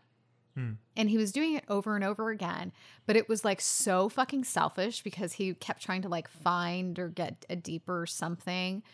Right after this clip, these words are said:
Speaker 2: And he was,
Speaker 1: Hmm.
Speaker 2: like, unemployed,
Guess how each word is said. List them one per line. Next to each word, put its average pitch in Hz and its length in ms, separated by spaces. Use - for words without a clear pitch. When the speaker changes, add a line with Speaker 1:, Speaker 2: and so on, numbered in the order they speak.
Speaker 2:
And 185 140
he 190 100
was, 180 140
Speaker 1:
Hmm. - 60
Speaker 2:
like, 156 160
unemployed, 190 1200